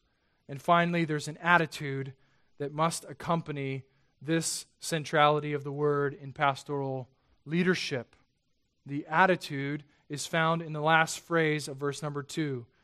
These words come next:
"with complete patience and teaching." Two ideas that mark biblical pastoral leadership. Patience with the people of God as they receive the Word of God and as they're affected by the Word of God and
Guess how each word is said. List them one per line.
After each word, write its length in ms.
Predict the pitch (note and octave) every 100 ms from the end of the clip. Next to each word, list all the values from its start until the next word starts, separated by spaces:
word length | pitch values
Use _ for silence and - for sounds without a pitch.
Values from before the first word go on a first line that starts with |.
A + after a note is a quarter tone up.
| _
"with 160 | D3 C#3+
complete 460 | C#3+ - C#3+ C#3+
patience 800 | - E3 E3+ - F3+ F#3 - - - _ _ _
and 240 | D3+ D3
teaching." 600 | - G3 F#3 - D3+ A#2+ G#2+ _ _ _ _ _ _ _ _ _ _ _ _ _ _ _ _ _ _ _ _ - _ _ _ _
Two 200 | - G#3+
ideas 580 | G#3 G3 F3+ F3 F3 - _ _
that 200 | D#3 E3+
mark 520 | D#3 D#3+ E3+ F3 - - _ -
biblical 800 | D3+ F#3 G3 F#3+ D#3+ D#3 E3 - _
pastoral 520 | - D#3+ D3+ - D#3+ D#3
leadership. 680 | E3+ D#3+ D#3 - B2+ A#2+ _ _ _ _ -
Patience 1000 | - G3+ A3 - E3 B2+ - - - - _ _ _ _ _ _ _ _ _ _ _ _ _
with 160 | - F#3
the 100 | F3
people 380 | - A3 A#3+ A3
of 100 | D#3+
God 280 | F3 D#3+ E3+
as 100 | D3+
they 120 | G3+
receive 520 | F#3+ - G#3+ B3 A3+
the 80 | F#3+
Word 200 | F3 E3
of 100 | C#3
God 240 | E3+ E3
and 100 | F3
as 160 | F#3 E3
they're 160 | G3
affected 580 | F#3 - A3+ A#3+ - A3
by 200 | F#3 F#3
the 80 | F3+
Word 200 | E3+ E3+
of 120 | D#3+
God 260 | E3 E3 D#3+
and 140 | E3